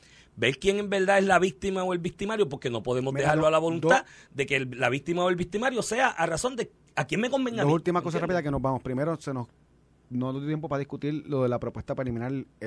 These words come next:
Speaker 2: inve-, el,
Speaker 1: Eso lo
Speaker 2: el
Speaker 1: vamos
Speaker 2: impuesto
Speaker 1: mañana,
Speaker 2: al
Speaker 1: porque
Speaker 2: inventario,
Speaker 1: eso
Speaker 2: que lo
Speaker 1: hay que
Speaker 2: cogemos
Speaker 1: entrar en
Speaker 2: mañana.
Speaker 1: detalle.
Speaker 2: Dos, y me escriben y tienen razón, el par-, que,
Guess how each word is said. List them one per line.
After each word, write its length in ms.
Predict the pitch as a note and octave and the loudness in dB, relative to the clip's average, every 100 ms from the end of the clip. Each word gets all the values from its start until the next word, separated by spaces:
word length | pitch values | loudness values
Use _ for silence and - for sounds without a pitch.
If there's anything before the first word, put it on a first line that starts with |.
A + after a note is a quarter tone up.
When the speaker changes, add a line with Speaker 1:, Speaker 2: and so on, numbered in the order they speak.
| A2 A2+ | -6 -6
Speaker 2:
inve-, 120 | G#2+ | -8
el, 260 | - A2 G2+ | -6 -4 -2
Speaker 1:
Eso 140 | G2+ | -2
lo 40 | D3 | 0
Speaker 2:
el 60 | D#3 | 0
Speaker 1:
vamos 140 | D#3+ | 2
Speaker 2:
impuesto 100 | D3 | 2
Speaker 1:
mañana, 160 | C#3 D3+ | 4 4
Speaker 2:
al 60 | |
Speaker 1:
porque 20 | E3 | 4
Speaker 2:
inventario, 340 | D#3+ D#3+ F3 | 4 2 2
Speaker 1:
eso 40 | D#3+ | 2
Speaker 2:
que 60 | |
lo 60 | C#3 | 2
Speaker 1:
hay 40 | |
que 40 | B2 | 4
Speaker 2:
cogemos 220 | B2+ C#3+ | 2 2
Speaker 1:
entrar 100 | D3 | 0
en 60 | C3 | 0
Speaker 2:
mañana. 140 | A2 | -2
Speaker 1:
detalle. 220 | F2+ E2+ D#2+ _ | -4 -8 -12 _
Speaker 2:
Dos, 260 | A#2 C#3+ D#3 | 0 2 2
y 120 | C3+ | 0
me 100 | C3 | -2
escriben 320 | A#2+ D3+ E3+ | -2 0 0
y 60 | C#3 | 0
tienen 200 | C3 C#3 | 0 -2
razón, 300 | C#3 B2+ C3 | -2 -4 -6
el 120 | C3 | -8
par-, 180 | A#2 G#2+ | -6 -6
que, 180 | - A#2 | -6 -10